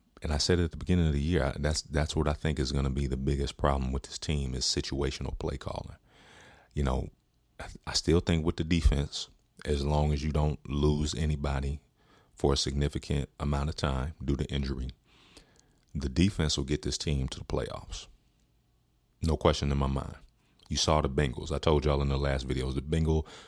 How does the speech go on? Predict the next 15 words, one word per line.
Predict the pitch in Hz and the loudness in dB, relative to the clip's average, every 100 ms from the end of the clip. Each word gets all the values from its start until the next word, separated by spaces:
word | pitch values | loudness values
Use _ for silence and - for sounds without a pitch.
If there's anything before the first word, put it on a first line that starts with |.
| - - | -12 -4
they, | 71 - | -4 -4
the | 76 | -4
Bengals | 73 98 92 - | 2 2 2 0
can't | 92 80 | -2 -2
stop | - 71 | -2 -2
the | 65 | -2
run, | 64 58 76 - - | -6 -6 -10 -12 -6
and | 73 | -2
Derrick | 76 71 69 | 2 2 2
Henry | 80 67 65 64 | -2 0 -2 -4
shredded | - - 71 76 69 | -6 -2 0 0 0
'em | 69 | -4
up. | 65 - - _ _ _ _ _ _ _ _ _ _ _ - | -6 -12 -20 _ _ _ _ _ _ _ _ _ _ _ -2
They're | 73 | 0
probably | - 73 71 67 69 67 | 4 4 2 0 -2 -4